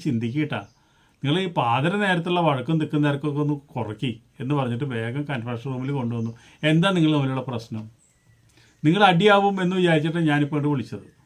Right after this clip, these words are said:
നിങ്ങൾ ഈ ഇപ്പൊ ഒരു പെണ്ണിൻ്റെ കാര്യം പറഞ്ഞ് നിങ്ങൾ രണ്ട് ഗ്രൂപ്പുകളായിട്ട് നിന്ന് അടി കൂടാൻ നടന്നു കഴിഞ്ഞാൽ, ശ്രീ മോഹൻലാൽ പറഞ്ഞതൊക്കെ നിങ്ങൾ കേട്ടില്ലേ? എന്നിട്ട്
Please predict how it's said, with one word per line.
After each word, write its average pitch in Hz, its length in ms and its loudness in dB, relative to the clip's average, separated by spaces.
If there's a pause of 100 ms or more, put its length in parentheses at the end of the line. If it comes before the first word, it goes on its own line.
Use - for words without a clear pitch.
(800)
നിങ്ങൾ 165 260 4 (120)
ഈ 226 60 6 (100)
ഇപ്പൊ 220 200 0
ഒരു 214 180 2
പെണ്ണിൻ്റെ 170 440 2
കാര്യം 160 280 2
പറഞ്ഞ് 156 300 2
നിങ്ങൾ 147 160 2 (120)
രണ്ട് 143 240 0
ഗ്രൂപ്പുകളായിട്ട് 139 680 -2
നിന്ന് 135 180 -2
അടി 120 160 -2
കൂടാൻ 135 240 -2
നടന്നു 120 240 -6
കഴിഞ്ഞാൽ, 104 240 -6 (920)
ശ്രീ 190 140 2 (120)
മോഹൻലാൽ 175 420 2 (100)
പറഞ്ഞതൊക്കെ 175 460 0
നിങ്ങൾ 165 240 2
കേട്ടില്ലേ? 127 400 -4 (760)
എന്നിട്ട് 175 200 0